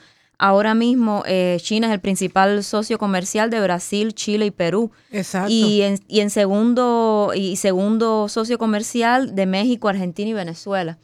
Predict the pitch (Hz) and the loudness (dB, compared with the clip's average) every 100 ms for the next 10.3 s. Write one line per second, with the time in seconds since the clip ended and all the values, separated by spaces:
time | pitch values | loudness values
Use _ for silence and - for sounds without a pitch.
0 | _ 196 - 202 208 175 185 185 208 - | _ -6 -2 -2 -2 0 2 2 2 0
1 | 208 208 214 180 160 156 190 196 180 196 | -2 0 0 0 -2 -6 -8 -2 0 0
2 | 208 202 180 185 214 220 208 196 196 214 | 0 0 0 0 0 0 -2 0 -2 -2
3 | 196 285 - 208 226 214 180 220 254 269 | 0 2 2 4 2 2 2 4 6 6
4 | 247 190 175 170 233 247 262 220 233 262 | 6 6 6 6 6 4 4 2 2 4
5 | 247 247 294 320 269 254 277 254 226 208 | 2 2 2 2 0 0 0 0 0 0
6 | 208 - 247 254 208 185 226 214 240 220 | -2 0 0 0 -2 -4 -6 -2 -4 -2
7 | 190 180 202 190 202 226 247 214 202 196 | -4 -2 -2 0 0 -2 -4 -4 -2 -4
8 | 220 180 240 247 233 233 233 202 196 214 | -6 -6 -2 0 0 0 0 -4 -2 0
9 | 220 233 196 185 208 202 185 165 240 247 | 0 -2 -2 0 0 0 -4 -2 0 2
10 | 214 175 | 0 -2